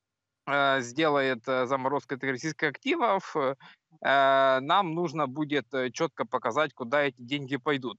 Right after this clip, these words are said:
Потому что для британцев очень важно, ну и в принципе для любых стран-партнёров, которые нас поддерживают, им очень важно видеть прозрачность с украинской стороны, куда именно эти деньги пойдут.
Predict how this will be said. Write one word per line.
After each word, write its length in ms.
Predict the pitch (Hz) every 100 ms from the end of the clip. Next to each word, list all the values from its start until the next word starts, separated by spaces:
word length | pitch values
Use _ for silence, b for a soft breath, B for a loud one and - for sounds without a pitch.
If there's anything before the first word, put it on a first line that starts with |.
| _
Потому 300 | 110 120 139
что 220 | - 131
для 220 | 120 143
британцев 680 | 139 143 - 214 311 - 160
очень 320 | 147 - 127
важно, 640 | 131 175 151 143 127 127
ну 160 | 196 240
и 60 | 156
в 40 |
принципе 480 | 156 180 156 147 139
для 420 | 123 135 127 123
любых 600 | 120 139 131 151 120 - _ _ _ _ _
стран-партнёров, 800 | - - 143 131 135 123 151 131 110
которые 320 | 127 139 135
нас 160 | 135
поддерживают, 500 | - 160 240 233 151
им 120 | 185 190
очень 240 | 170 147
важно 300 | 131 147 147
видеть 420 | 123 139 131 117
прозрачность 720 | - 123 135 143 123 127 117 -
с 40 |
украинской 440 | 131 147 147 143
стороны, 400 | 120 151 139 196 220
куда 300 | 131 139 160
именно 220 | 147 127
эти 240 | 123 123
деньги 320 | 120 147 135
пойдут. 480 | 139 156 131 107 -